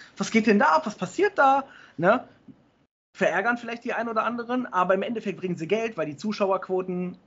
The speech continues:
gehalten werden oder vielleicht noch höher steigen,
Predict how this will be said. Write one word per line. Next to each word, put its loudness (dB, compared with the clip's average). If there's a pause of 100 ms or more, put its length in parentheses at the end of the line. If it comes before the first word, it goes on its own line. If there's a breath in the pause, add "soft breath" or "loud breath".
(120)
gehalten -2
werden 0
oder 0 (640 soft breath)
vielleicht 2
noch 0
höher 2
steigen, -2